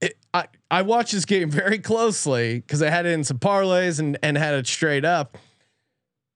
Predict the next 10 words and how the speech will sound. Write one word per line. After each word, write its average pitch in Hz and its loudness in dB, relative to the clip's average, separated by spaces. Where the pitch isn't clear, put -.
<sighs> - 0
The, 175 2
the 190 2
amount 226 2
of 202 0
near 214 2
interceptions 170 0
Cam 180 0
Newton 156 0
threw 139 0